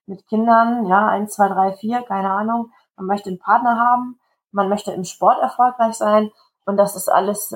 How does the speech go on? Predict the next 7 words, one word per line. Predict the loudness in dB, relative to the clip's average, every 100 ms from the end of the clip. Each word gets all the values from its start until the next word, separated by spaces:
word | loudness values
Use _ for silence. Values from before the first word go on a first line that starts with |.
| -10
ähm, | -8 -6 -6 -8 -10 _ _
ja, | -2 4 4 2 -6 _ _ _ _
ziemlich | -2 -2 -2 -8
viel | -2 2 2
für | 2 0 4
einen, | 4 4 2 -2 -6 -4
äh, | -4 -4